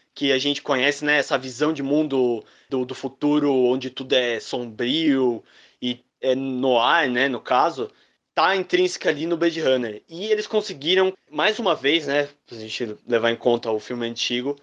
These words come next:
colocar esses efeitos visuais no dia a dia de quem vive aquele, aquele universo. Planeta dos Macacos,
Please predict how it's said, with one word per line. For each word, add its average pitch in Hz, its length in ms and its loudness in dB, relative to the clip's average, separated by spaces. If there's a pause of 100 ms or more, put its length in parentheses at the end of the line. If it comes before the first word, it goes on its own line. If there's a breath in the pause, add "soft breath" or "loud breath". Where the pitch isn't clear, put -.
(640 soft breath)
colocar 135 300 0
esses 147 140 -4
efeitos 160 360 0
visuais 147 500 2
no 160 120 2
dia 156 280 2
a 160 40 2
dia 143 400 2
de 147 100 -6
quem 165 220 -4
vive 143 400 0
aquele, 135 720 0 (140)
aquele 139 260 0
universo. 120 640 0 (1080 soft breath)
Planeta 214 280 2
dos 208 160 -2
Macacos, 180 880 0